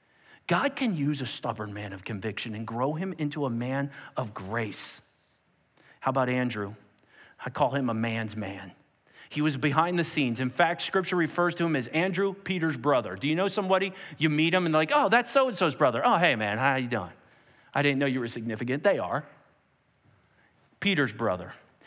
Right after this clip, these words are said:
He was a man of solutions. You know, it was Andrew who was the one who found the boy with two fishes. People were like, "I don't know how we're gonna feed all these people." Well, Andrew goes and finds this boy. And, and, and that's where we really see that ma-, he was a man of awareness.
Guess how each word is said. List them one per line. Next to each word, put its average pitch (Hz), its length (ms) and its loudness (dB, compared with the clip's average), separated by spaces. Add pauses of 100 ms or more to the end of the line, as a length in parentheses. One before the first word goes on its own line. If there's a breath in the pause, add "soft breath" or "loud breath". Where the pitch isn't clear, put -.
(120)
He 208 100 2
was 185 100 2
a 202 40 4
man 220 220 2
of 262 80 0
solutions. 196 520 0
You 170 60 0
know, 214 160 4
it 214 60 0
was 165 140 0
Andrew 175 400 2
who 147 120 0
was 143 160 -2
the 147 60 0
one 156 180 2
who 151 100 2
found 151 300 4
the - 20 -2
boy 143 240 0
with 143 140 -2
two 147 160 -6
fishes. 151 400 -2 (840 soft breath)
People 226 160 2
were 208 60 6
like, 175 160 4
"I - 20 -2
don't 185 140 0
know 131 60 0
how 127 100 2
we're 117 80 -2
gonna 98 140 -8
feed 156 260 -4
all 92 80 -6
these 92 160 -10
people." 104 300 -6
Well, 110 180 -10
Andrew 180 280 -4
goes 160 220 -2
and 139 100 0
finds 156 280 0
this 131 160 -6
boy. 143 400 -4 (800 soft breath)
And, 202 160 2
and, 202 200 2
and 196 180 2
that's 247 180 4
where 220 120 4
we 165 160 0
really 214 240 0
see 226 140 -4
that 160 100 4
ma-, 156 120 -2
he 214 140 -2
was 302 100 0
a 170 40 2
man 185 260 2
of 233 80 2
awareness. 123 600 0